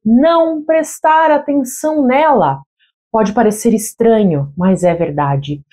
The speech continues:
Quando você decide não dar atenção,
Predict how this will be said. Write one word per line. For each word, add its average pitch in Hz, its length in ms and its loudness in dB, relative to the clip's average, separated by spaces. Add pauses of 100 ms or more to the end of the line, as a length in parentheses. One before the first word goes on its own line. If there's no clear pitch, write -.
(140)
Quando 320 220 2
você 311 220 0
decide 294 540 0
não 349 560 2
dar 302 300 2
atenção, 262 680 0